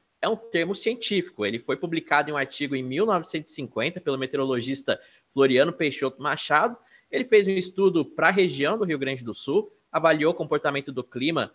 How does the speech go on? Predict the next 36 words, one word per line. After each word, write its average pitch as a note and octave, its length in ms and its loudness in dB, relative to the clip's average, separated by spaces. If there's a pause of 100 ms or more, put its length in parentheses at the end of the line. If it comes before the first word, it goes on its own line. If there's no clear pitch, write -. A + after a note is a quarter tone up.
(140)
naquela F#3 460 0
época F3 440 0 (200)
e - 60 -6
podemos F#3+ 480 2
dizer, D#3 300 -4
então, D#3+ 400 -4
que F3 240 -4
o E3+ 180 0
evento C#3 640 -2
de A#2 140 -8
veranico F#3+ 640 -2
é E3+ 200 2
esperado, D#3+ 720 2
é G#2 40 0
até A2+ 200 -4
mesmo F3+ 260 -6
esperado F3+ 600 2
nos E3+ 180 -6
meses D3+ 400 -8
de D#3+ 120 -6
maio. B2+ 360 0 (380)
Esse C3+ 200 -8
termo F3 340 0
tem E3+ 160 -4
esse E3 180 -6
nome D#3 240 -2
por G3 180 -4
conta G#3+ 480 -6
das C4 160 -2
temperaturas, B3+ 880 2 (240)
né? C3+ 120 0
Pra E3 160 2
se - 120 -12
ter G#3 140 4
uma A#3+ 160 2
ideia, D3 580 2